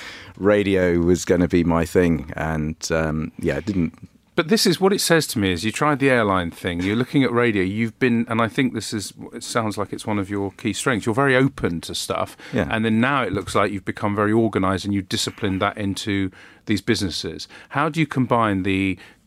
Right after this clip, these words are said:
Speaker 2: creativity and the openness with the structure and the precision that you inevitably have needed to build this business?
Speaker 1: I think what's important, you know, you've got, some people are very right brain orientated, some people are very left brain orientated. I, I crave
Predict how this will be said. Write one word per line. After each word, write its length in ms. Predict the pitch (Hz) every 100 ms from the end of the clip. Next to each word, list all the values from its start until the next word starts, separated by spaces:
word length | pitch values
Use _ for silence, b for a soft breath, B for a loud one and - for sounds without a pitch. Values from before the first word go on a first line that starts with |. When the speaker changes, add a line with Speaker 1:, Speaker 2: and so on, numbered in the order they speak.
| -
Speaker 2:
creativity 760 | - 123 104 - 120 117 -
and 100 | 104
the 100 | 101
openness 540 | 101 101 101 90 87 -
with 200 | 101 98
the 80 |
structure 600 | 95 - - 110 - -
and 160 | 98 98
the 60 | 92
precision 520 | - - 107 87 87
that 120 | 92
you 80 | 95
inevitably 540 | 95 98 98 95 95
have 100 | 90
needed 320 | 87 90 85 -
to 60 |
build 200 | 85 87
this 120 | 80 -
business? 540 | 92 82 82 - - - B B
Speaker 1:
I 60 | -
think 220 | 90 107
what's 180 | 95 -
important, 500 | 90 80 101 82 76
you 100 | 92
know, 60 | 87
you've 180 | 85 82
got, 180 | 87 85 98
some 180 | - 104
people 280 | 107 95 90
are 40 |
very 280 | 87 92 87
right 280 | 90 82 -
brain 280 | 87 80
orientated, 760 | 82 80 78 73 76 73 - -
some 220 | 80 78
people 280 | 87 78 80
are 60 |
very 240 | 78 76 69
left 500 | 78 76 - - -
brain 360 | 80 73 73
orientated. 880 | 78 80 76 71 - 80 80 80 78
I, 260 | - 85 82
I 60 | 95
crave 920 | - - - 123 110 87 73 73 -